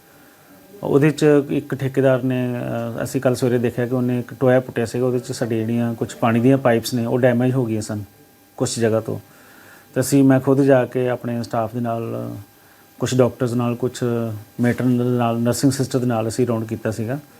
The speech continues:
ਤੇ ਉਸੇ ਵੇਲੇ ਅਸੀਂ ਉਹਨਾਂ ਦੇ ਜਿਹੜੇ ਠੇਕੇਦਾਰ ਸੀ ਉਹਨੂੰ ਜਾਣਕਾਰੀ ਦਿੱਤੀ ਸੀਗੀ।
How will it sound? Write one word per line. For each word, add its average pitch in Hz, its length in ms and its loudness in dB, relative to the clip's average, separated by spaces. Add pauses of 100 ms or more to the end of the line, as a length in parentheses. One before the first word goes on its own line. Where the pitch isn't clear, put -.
(560)
ਤੇ 123 80 2
ਉਸੇ 131 280 4
ਵੇਲੇ 147 180 6
ਅਸੀਂ 139 240 0
ਉਹਨਾਂ 135 200 2
ਦੇ 131 140 2
ਜਿਹੜੇ 123 200 0
ਠੇਕੇਦਾਰ 117 400 -4
ਸੀ 120 120 -6
ਉਹਨੂੰ 123 180 -2
ਜਾਣਕਾਰੀ 113 400 -2
ਦਿੱਤੀ 104 300 -6
ਸੀਗੀ। 104 280 -8